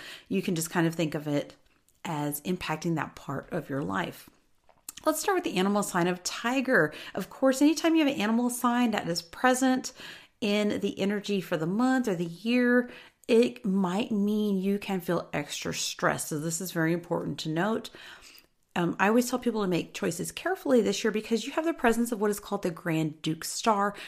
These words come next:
not only for the month, but also for the entire year. So again, that energy is gonna be doubled this month. So it's a lot of excess wood energy,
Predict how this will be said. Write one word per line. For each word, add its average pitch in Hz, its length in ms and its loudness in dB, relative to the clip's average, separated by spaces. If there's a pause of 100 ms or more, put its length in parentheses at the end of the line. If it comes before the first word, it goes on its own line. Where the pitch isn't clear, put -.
(100)
not 226 200 2
only 370 200 2
for 302 200 0
the 254 80 2
month, 180 380 0
but - 220 -4
also 190 600 -2
for - 180 0
the 190 140 6
entire 202 440 2
year. 165 540 2 (240)
So 180 260 8
again, 180 720 2
that - 160 4
energy 202 300 0
is 190 80 0
gonna 180 180 -2
be 175 120 -2
doubled 180 480 -4
this 165 260 0
month. 147 280 0 (260)
So - 180 4
it's 180 160 2
a 190 60 0
lot 196 180 -4
of 202 140 -4
excess 165 400 -4
wood 269 280 2
energy, 262 720 4